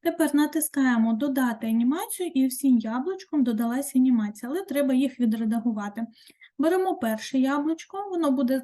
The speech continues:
нехай буде поступова поява, тільки не по кліку, а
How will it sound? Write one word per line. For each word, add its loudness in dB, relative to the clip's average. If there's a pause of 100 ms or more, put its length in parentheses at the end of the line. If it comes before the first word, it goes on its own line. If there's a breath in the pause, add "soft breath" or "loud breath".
(140)
нехай 0
буде -6
поступова -2
поява, 0
тільки -2
не 2 (180)
по -2
кліку, -4
а 2